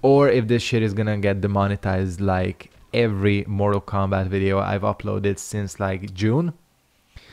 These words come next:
So yeah, this is, this is gonna be partly an experiment, and partly that I wanna play Sindel. I r-, kinda like this character a lot. Uh, people seem to think she's pretty good.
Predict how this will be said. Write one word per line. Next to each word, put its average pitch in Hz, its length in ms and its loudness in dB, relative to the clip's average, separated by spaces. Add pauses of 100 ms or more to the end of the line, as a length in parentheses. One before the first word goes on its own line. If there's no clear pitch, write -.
(320)
So - 140 -2
yeah, 110 80 4
this 110 240 0
is, 110 200 -2
this 110 180 -4
is 104 80 -6
gonna 104 180 0
be 95 320 0 (220)
partly 110 260 4
an 98 80 -2
experiment, 98 500 -2
and 214 360 -4
partly 175 380 2
that 113 140 0
I 117 60 2
wanna 113 220 -2
play 107 220 -2
Sindel. 104 540 -2
I 104 200 -2
r-, 151 160 -6
kinda 170 260 -2
like 139 240 0
this 131 140 -4
character 113 380 -2
a 104 60 0
lot. 101 380 -2 (680)
Uh, 104 380 -2
people 180 340 0
seem 175 240 0
to 165 80 0
think 151 180 -4
she's 131 160 -4
pretty 135 220 0
good. 110 300 2